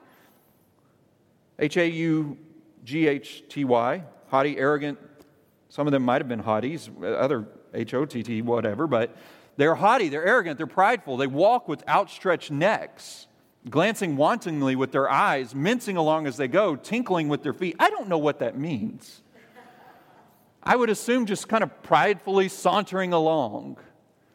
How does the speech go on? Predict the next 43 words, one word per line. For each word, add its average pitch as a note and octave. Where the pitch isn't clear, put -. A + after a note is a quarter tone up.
arrogant G#3
as D#3+
if F#3+
they G3
are F#3
in F#3
control F#3+
of E3
everything, D3
and C#3
yet E3
they D3
are C3
not. B2
For B2
yet C3
again, B2+
their G#2+
hearts B2+
are G#2+
far B2
from A2
the G#2+
God A2+
that G2
they A2+
profess -
to A2+
worship. A#2+
Therefore, D3+
the C3
Lord C#3
will A2+
strike C#3
with A#2+
a G#2+
scab A#2+
the B2
heads D#3+
of B2
the A#2+
daughter, C3+
the, B2